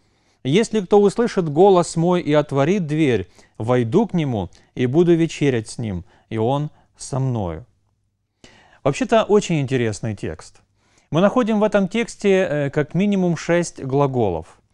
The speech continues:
Часть этих глаголов принадлежит, э, Богу, принадлежит, э, стучащему в дверь. И эти глаголы — это «стою», «стучу»,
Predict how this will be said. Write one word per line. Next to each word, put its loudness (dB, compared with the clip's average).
Часть 2
этих 2
глаголов 2
принадлежит, -2
э, -4
Богу, 2
принадлежит, 2
э, -2
стучащему 0
в -2
дверь. -4
И 4
эти 0
глаголы — 4
это 4
«стою», 4
«стучу», 4